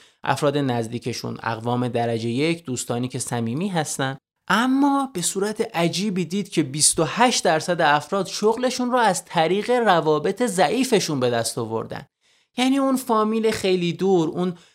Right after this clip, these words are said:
دوستشون که زیاد هم با هم ارتباط صمیمی نداشتن، یک پیشنهاد شغلی خوب بهشون ارائه کرده و تونستن دوباره به این بازی برگردن. خیلی عجیب نیست؟ انگار یه جاهایی روابط ضعیف ما بیشتر از روابط قوی ما به ما سود می‌رسونن.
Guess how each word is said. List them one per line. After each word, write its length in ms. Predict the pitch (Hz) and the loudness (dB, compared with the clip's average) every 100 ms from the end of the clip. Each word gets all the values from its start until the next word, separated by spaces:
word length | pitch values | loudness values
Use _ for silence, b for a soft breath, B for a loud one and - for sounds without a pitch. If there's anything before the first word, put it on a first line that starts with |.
| B - | B -6
دوستشون 500 | 180 - 196 185 185 | -4 0 0 0 -4
که 180 | - 180 | 0 0
زیاد 360 | 156 170 175 | 2 4 4
هم 220 | 175 185 175 | 4 0 2
با 100 | 156 | 2
هم 220 | 165 165 | 0 0
ارتباط 440 | 147 160 147 151 | -2 0 0 0
صمیمی 540 | 160 156 147 139 143 147 | -2 0 0 0 0 2
نداشتن، 680 | 143 143 151 147 - 208 220 | 2 4 2 2 2 2 2
یک 220 | 190 - | 0 -2
پیشنهاد 600 | 160 - 156 135 143 135 | -4 -2 0 2 2 0
شغلی 400 | - 131 131 127 | 0 -2 0 -4
خوب 280 | 123 139 120 | -2 -4 0
بهشون 400 | 123 113 131 - | -2 0 -4 -4
ارائه 360 | 123 117 117 | -2 0 0
کرده 420 | 113 127 120 113 117 | 0 0 0 0 -2
و 200 | 120 117 b b b - | -2 -4 b b b -8
تونستن 440 | 147 120 - 120 | 0 0 2 0
دوباره 320 | 117 117 117 113 | 0 2 2 0
به 100 | 117 | -2
این 160 | 113 | -2
بازی 300 | 113 113 117 | -2 -4 -4
برگردن. 720 | 110 117 113 98 90 - - | -4 -4 -6 -8 -10 -12 -12
خیلی 320 | 135 - 185 | -6 0 2
عجیب 440 | 226 175 170 196 202 | 4 4 2 -4 -4
نیست؟ 420 | 214 233 226 - | -4 -4 -8 -8
انگار 440 | 180 156 170 185 190 b b b | -4 0 2 2 0 b b b
یه 140 | 160 175 | 4 4
جاهایی 640 | 185 160 143 160 185 208 | 6 4 4 2 2 0
روابط 760 | 165 143 135 135 135 160 180 143 | 4 4 6 4 4 2 -2 -2
ضعیف 520 | 117 127 139 127 - | 0 0 0 -4 -2
ما 320 | 135 156 185 | 0 2 2
بیشتر 420 | 180 165 - 202 | 0 -2 2 6
از 220 | 196 151 | 6 6
روابط 500 | 139 127 131 127 123 | 4 4 4 2 0
قوی 500 | 131 - 123 120 123 | -2 0 0 0 -2
ما 200 | 123 120 | -2 -2
به 100 | 117 | -2
ما 140 | 117 117 | -2 -4
سود 340 | - 127 117 | -4 -6 -4
می‌رسونن. 560 | 117 110 110 - 131 | -4 -4 -4 -6 -10